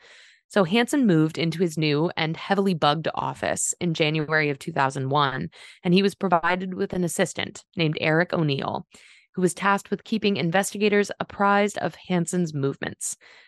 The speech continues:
And while he was playing the role of the assistant, he was truly a young F B I surveillance specialist.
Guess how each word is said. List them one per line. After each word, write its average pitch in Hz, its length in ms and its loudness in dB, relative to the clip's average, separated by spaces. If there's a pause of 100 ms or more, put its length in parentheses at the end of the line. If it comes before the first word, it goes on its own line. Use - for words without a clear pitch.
(140)
And 208 160 4
while 247 180 6
he 247 160 2
was 220 140 -2
playing 285 300 2
the 208 80 2
role 180 180 6
of 165 100 0
the 165 120 -4
assistant, 156 520 -2
he 190 160 -2
was 175 200 2
truly 214 440 2
a 165 40 4
young 151 260 0
F 143 240 -4
B 135 100 -4
I 123 140 0
surveillance - 580 -6
specialist. - 720 -8